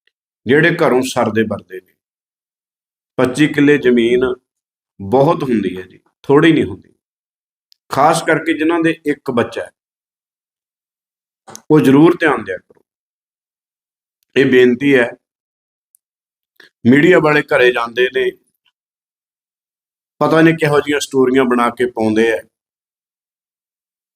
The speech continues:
ਹੁਣ ਜਿਹੜੀ ਕੁੜੀ ਨੇ ਇਹ ਕਰਤੂਤ ਕੀਤੀ ਹੈ,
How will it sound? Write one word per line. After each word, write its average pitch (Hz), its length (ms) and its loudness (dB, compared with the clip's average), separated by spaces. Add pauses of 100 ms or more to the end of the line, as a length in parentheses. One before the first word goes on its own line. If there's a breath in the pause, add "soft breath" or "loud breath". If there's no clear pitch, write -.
(640)
ਹੁਣ 123 120 4
ਜਿਹੜੀ 165 300 2
ਕੁੜੀ 160 400 2
ਨੇ 170 100 4 (640)
ਇਹ 160 180 0
ਕਰਤੂਤ 143 460 -4
ਕੀਤੀ 139 440 -4
ਹੈ, 127 100 0